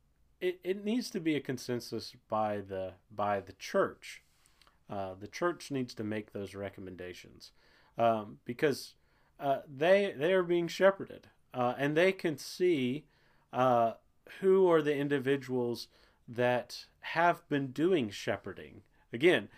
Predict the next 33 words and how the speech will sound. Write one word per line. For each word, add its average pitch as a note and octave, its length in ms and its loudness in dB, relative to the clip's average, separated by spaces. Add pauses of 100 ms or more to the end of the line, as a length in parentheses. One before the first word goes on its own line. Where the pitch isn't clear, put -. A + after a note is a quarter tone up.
(380)
just D#3 200 -2
because C#3 240 -2
there's C3 140 -4
not C#3 240 0
shepherds A#2 1000 -2
doesn't A#2+ 280 -4
mean A2+ 160 -4
there's G#2 340 -10 (160)
not G#2+ 180 -12
shepherding A2+ 460 -4
to G2 80 -16
be F#2+ 120 -10
done. A2 400 -2 (420)
Uh, A2+ 320 4
and C#3 140 2
I'm D#3+ 380 0
very D#3 260 6
proud D3 640 8
and A2 160 -6
thankful D#3 560 -2
to G2 120 -14
say F#2+ 420 -8 (360)
that A#2+ 260 2
the A#2+ 80 -4
men C3 240 0
who B2+ 120 -2
are B2 100 2
elders A2+ 440 0
here B2 160 0
now, A2 520 -2
they B2 180 2
were D#3+ 180 2
doing D3+ 460 0